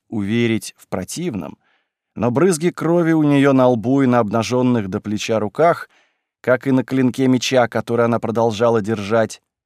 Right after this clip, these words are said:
её пылавшее румянцем лицо и чёрные, как вороново крыло,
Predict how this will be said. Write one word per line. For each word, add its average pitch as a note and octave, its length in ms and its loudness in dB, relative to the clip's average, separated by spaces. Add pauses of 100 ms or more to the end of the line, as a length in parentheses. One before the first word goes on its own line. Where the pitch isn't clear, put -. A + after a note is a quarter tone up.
(300)
её C#3+ 340 0
пылавшее D3 540 0
румянцем C3+ 580 2
лицо B2 460 -2
и A2 140 0
чёрные, B2 680 0
как F2+ 240 -8
вороново A#2 480 -2
крыло, A2+ 520 0